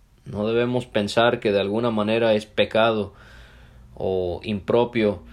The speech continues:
eh, dar a luz a un hijo, sino físicamente el flujo de su sangre la había hecho quedar inmunda. Así que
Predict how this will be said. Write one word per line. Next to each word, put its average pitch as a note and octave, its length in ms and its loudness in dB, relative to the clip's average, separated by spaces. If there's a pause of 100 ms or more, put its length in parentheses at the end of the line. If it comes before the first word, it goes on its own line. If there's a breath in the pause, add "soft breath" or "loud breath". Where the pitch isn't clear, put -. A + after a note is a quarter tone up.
(600 loud breath)
eh, F#2 340 -4
dar G#2+ 220 2
a G#2 80 2
luz G#2 460 -6
a G#2+ 100 -2
un G#2+ 160 0
hijo, G#2+ 320 -6 (180)
sino G2 360 -6
físicamente B2 1200 0
el - 140 -12
flujo C3+ 540 2
de A#2+ 80 4
su A2+ 160 -6
sangre G#2+ 540 -2 (420 soft breath)
la F2+ 160 2
había G2 340 0
hecho G2+ 280 -6
quedar F#2 480 -2 (240)
inmunda. G2+ 380 -4
Así - 240 -6
que G2+ 260 -2